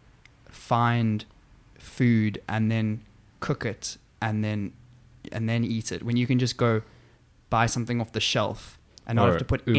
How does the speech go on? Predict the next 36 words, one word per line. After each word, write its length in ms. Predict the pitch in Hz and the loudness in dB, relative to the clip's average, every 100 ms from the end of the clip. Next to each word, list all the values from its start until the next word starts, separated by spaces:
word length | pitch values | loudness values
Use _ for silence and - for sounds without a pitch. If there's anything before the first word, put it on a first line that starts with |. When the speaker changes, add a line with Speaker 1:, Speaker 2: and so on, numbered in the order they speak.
| 135 | 4
Speaker 1:
any 120 | 139 127 | 4 2
Speaker 2:
Eats 140 | 104 | 2
Speaker 1:
effort 120 | 117 | 2
in. 60 | 90 | 2
Speaker 2:
it. 160 | 90 - - - | 0 -10 -12 2
Speaker 1:
Well, 120 | 208 | 10
yeah, 300 | 233 165 147 | 10 10 2
yeah, 200 | 208 233 | 2 2
exactly. 380 | 196 208 208 147 | 2 -2 -2 -2
If 100 | 117 | 2
you 60 | 98 | 6
can 100 | 95 | 6
Speaker 2:
Yeah. 120 | 90 | 4
Speaker 1:
just 140 | 147 143 | 0 2
get 220 | 143 - | 2 2
food 380 | - 170 156 127 | -4 2 2 2
delivered 560 | 120 113 131 147 135 - | 0 2 4 2 0 -2
to 100 | 120 | -2
you, 300 | 107 101 110 | -2 -4 -2
made, 220 | 113 95 | 4 8
Speaker 2:
Yeah. 220 | 95 85 | 8 6
Speaker 1:
and 140 | 113 113 | 4 0
you, 140 | 113 - - - - _ - _ _ 156 | 0 -6 -20 -20 -20 _ -20 _ _ -2
y-, 100 | 151 | 0
that 300 | 131 147 190 | 4 4 6
level 360 | 151 147 165 170 | 6 6 6 4
of 120 | - | 4
convenience 840 | 147 123 120 143 139 87 - - - - - - - - - | 4 4 8 8 8 4 -4 -6 -8 -14 -20 -20 -20 -20 -6
that 160 | 131 123 | 0 4
has 140 | 131 | 4
stripped 440 | - - 175 - 156 | 2 2 0 2 2
away 380 | 120 117 123 | 6 6 6
one 160 | 117 120 | 4 2
of 100 | 113 | 2
the 80 | 123 | 2
most 400 | 117 117 110 | 4 2 0